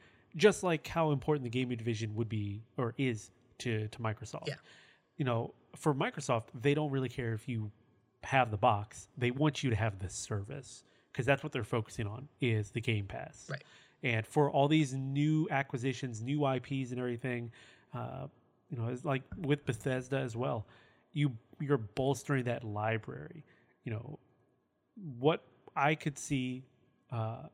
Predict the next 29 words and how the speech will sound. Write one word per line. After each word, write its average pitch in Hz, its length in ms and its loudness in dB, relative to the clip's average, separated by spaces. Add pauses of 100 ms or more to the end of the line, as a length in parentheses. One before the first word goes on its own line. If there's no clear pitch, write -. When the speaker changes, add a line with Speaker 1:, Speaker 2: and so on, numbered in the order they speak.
(140)
Speaker 1:
the 117 380 -2 (220)
team 156 200 4
at 151 100 0
Microsoft 131 480 -2
wanting 123 440 0
to 127 80 0
happen 117 560 -2
is 117 460 -2 (400)
Game 131 260 2
Pass 139 320 0
is 127 60 0
on 117 120 2
your 110 140 0
Xbox, 190 640 -6 (300)
Game 123 240 -2
Pass 123 280 0
is 120 60 0
on 120 80 0
your 139 100 -2
P 143 200 0
C, 107 320 -4 (460)
Game 139 220 4
Pass 151 320 -2
is 139 60 -4
on 147 140 2
your 147 100 0
T 165 320 -4
V, 185 420 -2
maybe, 220 380 -4